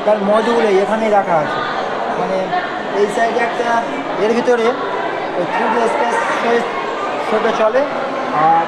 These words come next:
এর ভিতরে সব সায়েন্সের কারুকার্যগুলো আছে, মানে, একদম উপরতলা দিয়ে নিচে আস্তে আস্তে ঘুরিয়ে ঘুরিয়ে ঘুরিয়ে নিচে নামিয়ে যায়। আর এখানে তোমরা দেখতে পাচ্ছ আদিত্য এল ওয়ান মিশন। আদিত্য এল ওয়ানটা হচ্ছে সূর্যের পরিচালনা করার জন্য এই মিশনটা। আদিত্য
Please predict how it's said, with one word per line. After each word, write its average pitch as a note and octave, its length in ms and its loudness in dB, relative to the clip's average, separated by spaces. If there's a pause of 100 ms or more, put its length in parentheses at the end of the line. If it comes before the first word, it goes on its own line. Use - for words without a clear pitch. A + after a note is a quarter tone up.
এর A3 140 0
ভিতরে A#3+ 240 0
সব A#3 160 0
সায়েন্সের A3 400 -2
কারুকার্যগুলো G#3 580 2 (100)
আছে, G3 160 0 (120)
মানে, G3+ 200 0
একদম A3+ 240 -2 (140)
উপরতলা A3 480 0
দিয়ে C4 160 4 (380)
নিচে F#3+ 180 -2 (160)
আস্তে G3+ 200 0
আস্তে A3 220 -2
ঘুরিয়ে G3+ 260 2
ঘুরিয়ে A3 220 4
ঘুরিয়ে A#3 240 2
নিচে G#3+ 220 0
নামিয়ে E3+ 300 2
যায়। B2 140 0 (1300)
আর B2 160 2
এখানে G#3 240 0
তোমরা A3 180 2
দেখতে A3+ 180 0
পাচ্ছ A#3+ 160 0 (180)
আদিত্য A3 280 0 (120)
এল A3+ 120 4
ওয়ান A3+ 120 4 (100)
মিশন। A3 280 2 (840)
আদিত্য G3+ 280 2
এল A3+ 80 4
ওয়ানটা A#3+ 280 4
হচ্ছে A#3 200 2 (840)
সূর্যের A3 500 0 (960)
পরিচালনা A#3 580 2
করার A3+ 200 4
জন্য A3+ 180 -2
এই G#3 80 0
মিশনটা। G#3 360 0 (420)
আদিত্য F#3 220 0